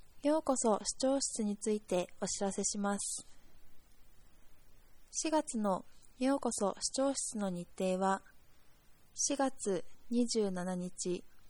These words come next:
金曜日です。時間は午前九時から十一時まで。個人または団体グループで、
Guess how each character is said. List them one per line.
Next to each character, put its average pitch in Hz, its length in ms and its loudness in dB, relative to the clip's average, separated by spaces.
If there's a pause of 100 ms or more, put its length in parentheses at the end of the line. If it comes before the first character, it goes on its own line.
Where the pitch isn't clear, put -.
金 247 240 4
曜 269 200 6
日 214 140 0
で 180 220 0
す。 - 280 -8 (2250)
時 - 140 -10
間 240 320 4
は 240 240 4 (600)
午 277 200 4
前 247 240 4
九 254 120 6
時 247 160 0
か 208 160 2
ら 185 220 4 (220)
十 220 180 6
一 262 220 2
時 254 120 2
ま 214 160 4
で。 180 240 0 (1300)
個 302 140 4
人 233 320 2
ま 208 120 2
た 226 160 4
は 190 260 6 (220)
団 226 240 2
体 254 240 6
グ 254 160 4
ル 254 160 8
ー - 20 4
プ 226 160 0
で、 180 240 2